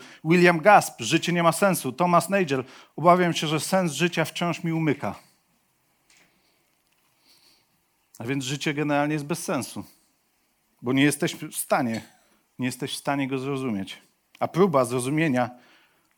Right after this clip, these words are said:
wcale nie daje satysfakcji ani szczęścia. Jednak autor, mimo, e, mimo takiego wniosku, wcale się nie poddaje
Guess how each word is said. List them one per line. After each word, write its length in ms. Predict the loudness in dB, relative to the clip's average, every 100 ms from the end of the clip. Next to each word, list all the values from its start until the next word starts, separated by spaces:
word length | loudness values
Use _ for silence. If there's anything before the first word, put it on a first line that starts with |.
| _ _ -16
wcale 260 | 0 0
nie 140 | 2 2
daje 220 | 2 2
satysfakcji 680 | -2 -8 -4 0 0 -2 -4
ani 160 | -4
szczęścia. 500 | -4 -4 -6 -6 -12 -14 -20 _ _ _ _ _ _ _ _ _ _ -20 -20 -20 -20 -20 -20 -20 _ _ -20 -20 -20 _ _ _ _ -20 -20 -20 -4
Jednak 240 | 0 2 6
autor, 420 | 6 6 2 2 -2 -10 -16 -4
mimo, 440 | 2 6 6 6 2 -8 -20 -6
e, 400 | -2 0 0 -2 -6 -4
mimo 300 | 0 2 2
takiego 420 | 2 0 0 0
wniosku, 560 | 2 2 0 0 0 0 -8 -20 -20 _ _ -10 -10 -4
wcale 280 | 0 2
się 120 | 2 0
nie 100 | -2
poddaje 500 | 0 4 4 4